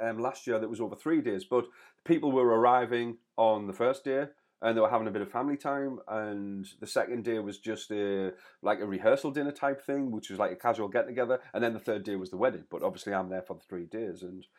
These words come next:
most of the time, man, I'm just, like, part of the wedding party. I'm not, it's not like photographer wedding party. I'm just in with it,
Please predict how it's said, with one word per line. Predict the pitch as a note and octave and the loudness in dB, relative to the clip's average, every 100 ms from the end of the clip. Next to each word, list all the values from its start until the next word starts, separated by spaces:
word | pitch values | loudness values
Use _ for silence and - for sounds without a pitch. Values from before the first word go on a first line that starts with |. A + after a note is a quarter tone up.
| - - C#3+ | -20 -2 2
most | A3+ - | 2 2
of | A2+ | -2
the | |
time, | - G2+ G2+ | 0 0 2
man, | A#2+ D#3 | 2 2
I'm | F3 | 0
just, | A2+ - | 0 0
like, | A#2 - | 0 2
part | A#2+ A#2 | 2 4
of | A2 | 2
the | G#2+ G#2 G#2 F#2 G2 | 0 -2 -2 -4 0
wedding | G#2 C3+ F3+ | 2 2 2
party. | G#2+ G2+ D#2+ | 2 0 -2
I'm | F#2 G#2 | -4 0
not, | A#2+ - - _ - | -2 -2 -14 _ -10
it's | F#2+ | 0
not | A#2+ | 4
like | G#2+ - | 4 2
photographer | G#2 A2+ A2 G2+ F#2 | 4 6 6 2 4
wedding | G#2+ D3 | 4 4
party. | - F2 E2+ | 2 0 0
I'm | G2+ G2+ | -2 -4
just | F#2+ - _ _ _ _ _ _ _ _ _ _ _ - | -6 -12 _ _ _ _ _ _ _ _ _ _ _ -4
in | A#2+ A#2 | -2 0
with | F#2 | 0
it, | F#2+ | -2